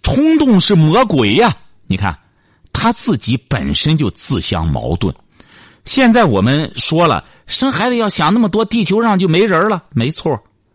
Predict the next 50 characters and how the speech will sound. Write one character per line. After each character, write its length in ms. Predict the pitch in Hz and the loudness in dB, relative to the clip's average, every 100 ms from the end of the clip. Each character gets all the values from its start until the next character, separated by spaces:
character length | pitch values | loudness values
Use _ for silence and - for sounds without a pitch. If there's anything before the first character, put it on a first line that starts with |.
| _ | _
为 280 | 190 240 226 | 2 4 4
什 140 | 151 151 | 2 0
么 80 | |
西 340 | 143 - 190 214 | -2 -4 -2 0
方 260 | 175 196 | 2 2
的 220 | 190 123 160 | 4 2 2
生 320 | - 196 190 | 0 2 2
育 180 | 170 120 | 2 0
率 200 | 107 98 | 0 -2
在 160 | 110 | -4
降 340 | 87 143 92 78 | -2 -2 -2 -2
低？ 240 | 147 - _ _ _ _ - _ _ | -4 -6 _ _ _ _ -20 _ _
美 220 | 139 151 | 0 0
国 160 | 165 226 | 2 0
人 160 | 175 151 | 0 -2
生 180 | 165 151 | -2 -2
孩 220 | 92 107 | -2 -2
子 180 | 120 76 _ _ _ _ _ _ - | -4 -6 _ _ _ _ _ _ -12
想 480 | - 135 123 107 143 | -6 0 2 2 2
的 240 | 175 - _ - | 2 0 _ -4
比 120 | 165 | -2
我 200 | 135 104 | 0 2
们 120 | 127 | 0
想 260 | - 82 80 | -2 -4 -4
的 80 | |
还 200 | 92 87 | -4 -4
要 140 | 98 85 | -2 -4
多， 280 | - 76 - _ _ _ _ - | -4 -6 -6 _ _ _ _ -12
所 280 | - 160 202 | -2 2 2
以 80 | |
说 100 | 151 | 0
他 100 | 160 | -2
想 240 | 170 127 104 | -2 -2 0
来 160 | 123 | 0
想 300 | 196 143 80 | 0 -2 -4
去， 340 | 95 202 113 - - - - - | -4 -2 -4 -8 -20 -18 -18 -14
觉 160 | - 120 | -4 -2
得 100 | 123 | -2
这 100 | 117 | -2
个 120 | 107 | -4
孩 340 | 120 82 101 | -4 -4 -4
子 160 | 135 117 | -2 -2
呢， 340 | 92 80 73 - _ | 0 -2 -2 -6 _
我 80 | 82 | -8
干 220 | - 101 | -4 -2
脆 160 | 98 80 | -2 -4
别 180 | 76 | -4
生 260 | 85 - 80 | -4 -2 -2
了 120 | 65 | -4
吧。 140 | - | -8